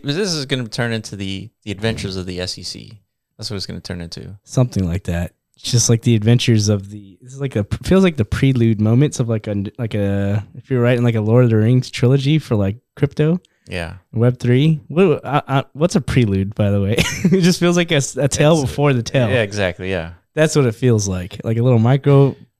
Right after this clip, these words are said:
Speaker 2: like, things are just kind of getting real serious, a lot more serious than what I remember them used to being like back
Speaker 1: Yeah.
Speaker 2: in the old days of, like, twenty seventeen, twenty eighteen.
Speaker 1: Yeah, they went after E O S.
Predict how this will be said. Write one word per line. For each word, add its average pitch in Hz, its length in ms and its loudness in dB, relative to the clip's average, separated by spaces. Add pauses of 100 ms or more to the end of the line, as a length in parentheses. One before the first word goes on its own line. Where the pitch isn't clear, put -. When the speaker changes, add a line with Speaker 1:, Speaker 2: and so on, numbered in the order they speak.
(160)
Speaker 2:
like, 117 260 -2
things 175 320 4
are 151 100 4
just 143 200 2
kind 143 200 2
of 113 560 2 (460)
getting 170 260 2
real 143 160 6
serious, 160 840 4
a - 20 -4
lot 147 240 2
more 156 140 4
serious 147 420 4
than 139 160 4
what 127 80 6
I 123 80 6
remember 123 400 6
them 123 220 4
used 139 220 2
to 147 60 -2
being 147 300 4
like 151 280 2
back 120 160 4
Speaker 1:
Yeah. 110 60 -2
Speaker 2:
in 120 60 2
the 120 80 4
old 135 240 4
days 139 300 6
of, 131 80 0
like, 113 220 0
twenty 123 200 4
seventeen, 117 460 2
twenty 113 240 0
eighteen. 110 560 -2 (440)
Speaker 1:
Yeah, 104 260 -2
they 110 140 0
went 127 220 0
after 110 720 -2
E 110 140 -4
O 110 80 2
S. 151 540 -2